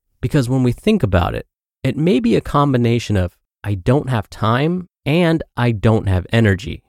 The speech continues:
So it may sound more like, "I don't have time, but when I do have time, I don't have the energy to exercise."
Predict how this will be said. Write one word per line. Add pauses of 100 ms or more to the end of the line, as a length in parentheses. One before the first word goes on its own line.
(140)
So (460)
it
may
sound
more
like, (580)
"I
don't
have
time, (220)
but
when
I
do
have
time, (320)
I
don't
have
the
energy
to
exercise."